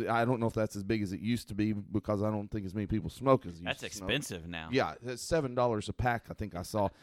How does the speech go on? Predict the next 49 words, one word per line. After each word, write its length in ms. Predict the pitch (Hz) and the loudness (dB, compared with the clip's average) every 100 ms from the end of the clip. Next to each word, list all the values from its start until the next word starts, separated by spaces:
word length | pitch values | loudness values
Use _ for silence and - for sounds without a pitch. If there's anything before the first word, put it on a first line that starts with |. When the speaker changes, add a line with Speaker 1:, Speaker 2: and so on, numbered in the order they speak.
| - | -4
Speaker 1:
In 140 | 160 | 0
the 80 | 165 | 0
casino, 600 | 135 - 208 175 120 120 _ - | -2 -6 -6 -4 -4 -6 _ -4
they 80 | 139 | -2
have 120 | 117 | -2
those 200 | 110 - | -6 -8
machines, 560 | 110 - 175 180 117 92 | -8 -6 -6 -6 -8 -8
you 60 | 107 | -6
know, 140 | 104 | -6
that 160 | 95 - | -6 -12
you 60 | |
can 120 | 104 110 | -10 -6
go 100 | 113 | -4
buy 340 | 95 117 143 | 0 0 -2
'em 120 | 160 | -4
at. 240 | 165 170 - _ 107 | -6 -8 -12 _ -10
Speaker 2:
Yep. 240 | 117 - - | -10 -8 -2
Speaker 1:
And 100 | 135 | 0
I've 140 | 143 | 2
noticed 300 | 143 139 135 | 0 -4 -4
on 80 | 135 | -6
there, 160 | 143 127 | -4 -2
they're 200 | 143 127 | -2 -4
nine 380 | 107 139 165 147 | -4 -2 0 0
dollars 560 | 139 147 135 120 - | 0 0 -4 -8 -10
a 40 | 381 | -6
Speaker 2:
Whew. 180 | 359 | -6
Speaker 1:
pack 320 | - 123 127 113 | -4 -2 -2 -6
of 60 | |
cigarettes. 400 | - 139 107 92 | -12 -10 -10 -10
That's 180 | 131 143 | -12 -10
a 40 | - | -10
pretty 240 | 180 135 | -8 -8
expensive 500 | 95 - 139 131 101 | -10 -12 -12 -12 -16
smoke 340 | - 143 160 | -8 -6 -6
when 120 | 113 104 | -4 -4
Speaker 2:
Yeah. 80 | 131 | -4
Speaker 1:
people's 240 | 107 101 | -6 -8
walking 280 | 120 123 123 | -4 -4 -6
around 200 | 120 110 | -8 -8
trying 220 | 135 120 | -6 -8
to 60 | 101 | -6
bum 240 | 117 120 | -4 -4
a 420 | 95 - _ - | -6 -10 _ -20
smoke 320 | - 135 165 95 | -4 0 2 2
off 220 | 90 95 | 0 0
of 160 | 90 | -4
you. 80 | 104 | -4
Speaker 2:
Yeah. 100 | 87 | -10